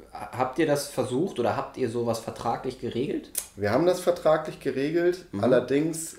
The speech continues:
Speaker 2: ähm, hat zum Beispiel mein Bruder auf sehr, sehr viel verzichtet.
Speaker 1: Mhm.
Speaker 2: Und auch mein Cousin.
Speaker 1: Mhm.
Speaker 2: Ich auch.
Speaker 1: Mhm.
Speaker 2: Aber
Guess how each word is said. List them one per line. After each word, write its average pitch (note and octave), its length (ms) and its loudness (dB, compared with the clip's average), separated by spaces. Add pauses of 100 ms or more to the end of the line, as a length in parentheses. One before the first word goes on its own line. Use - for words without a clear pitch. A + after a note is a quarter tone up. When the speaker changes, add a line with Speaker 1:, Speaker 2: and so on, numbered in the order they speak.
(160)
Speaker 2:
ähm, A#2 560 0
hat A#2 220 -10
zum A#2 140 -8
Beispiel A2 260 -4
mein G#2 160 -2
Bruder D3 560 4
auf G#2+ 220 -2
sehr, A#2+ 260 2
sehr B2 140 2
viel C3+ 260 -8
verzichtet. - 680 -10 (320)
Speaker 1:
Mhm. G#2 260 -4 (280)
Speaker 2:
Und A#2+ 140 -4
auch A2+ 200 2
mein A2 160 -8
Cousin. F2+ 320 -6 (480)
Speaker 1:
Mhm. A2+ 280 -4 (1400)
Speaker 2:
Ich G2+ 200 -8
auch. F#2+ 300 0 (260)
Speaker 1:
Mhm. G#2 200 -6
Speaker 2:
Aber - 420 0